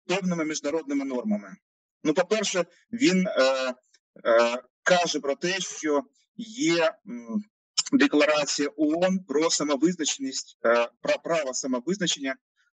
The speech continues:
е, корінних народів. І тому в своїх указах він пише, да, про корінний народ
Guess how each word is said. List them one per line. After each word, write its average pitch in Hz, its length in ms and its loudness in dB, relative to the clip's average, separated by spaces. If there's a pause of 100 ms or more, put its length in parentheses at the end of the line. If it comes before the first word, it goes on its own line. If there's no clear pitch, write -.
(160)
е, 117 480 2 (260)
корінних 156 440 0
народів. 131 420 -4 (680)
І - 100 2
тому 160 220 0
в 175 80 -2
своїх 180 340 -4
указах 170 460 -2
він 156 160 -6
пише, 175 440 -2
да, 147 240 0
про 143 160 -10
корінний 165 400 -4
народ 151 340 -4